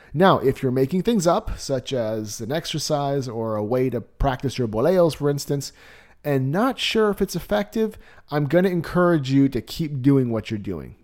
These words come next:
Don't doubt yourself. Years ago, I was once in a situation where the only tango activity I could manage was practicing walking technique in my kitchen.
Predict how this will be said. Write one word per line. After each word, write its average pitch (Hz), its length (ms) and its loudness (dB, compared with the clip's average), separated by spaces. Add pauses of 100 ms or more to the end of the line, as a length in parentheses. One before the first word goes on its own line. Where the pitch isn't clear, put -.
Don't 135 300 4
doubt 120 300 2
yourself. - 500 -10 (300)
Years 202 380 2
ago, 196 280 2
I 170 140 4
was 135 200 0
once 139 360 -4
in 135 100 -4
a 127 60 -2
situation 123 640 -2
where 117 180 -4
the 104 240 -10
only 175 320 0
tango 147 400 0
activity 123 460 -2
I 117 80 -2
could 113 160 -6
manage 117 440 -4
was 95 300 -6
practicing 139 800 -4
walking 175 340 -2
technique 131 640 -6 (520)
in 147 360 -2
my 110 160 -6
kitchen. 101 440 -10